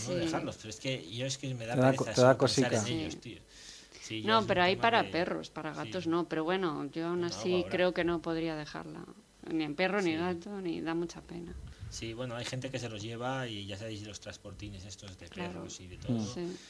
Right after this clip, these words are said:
Speaker 1: Yo, uno pequeño que tenía mi madre, lo llevaba aquí, alguna vez lo llevaba metido así en la chaqueta,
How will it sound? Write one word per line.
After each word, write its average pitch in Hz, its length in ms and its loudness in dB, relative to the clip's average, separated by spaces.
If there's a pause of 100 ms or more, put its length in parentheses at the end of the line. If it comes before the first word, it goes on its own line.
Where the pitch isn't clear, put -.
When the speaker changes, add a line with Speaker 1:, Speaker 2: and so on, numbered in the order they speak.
(160)
Speaker 1:
Yo, 120 560 -6
uno 117 520 -12
pequeño 113 360 -6
que 107 100 -8
tenía 107 320 -6
mi 104 100 -12
madre, 113 520 -6 (180)
lo 98 60 -12
llevaba 107 320 -6
aquí, 101 180 -8
alguna 98 280 -10
vez 104 100 -8
lo 107 80 -10
llevaba 98 300 -8
metido 92 560 -8 (300)
así 104 160 -12
en 101 60 -6
la 95 100 -8
chaqueta, 101 560 -8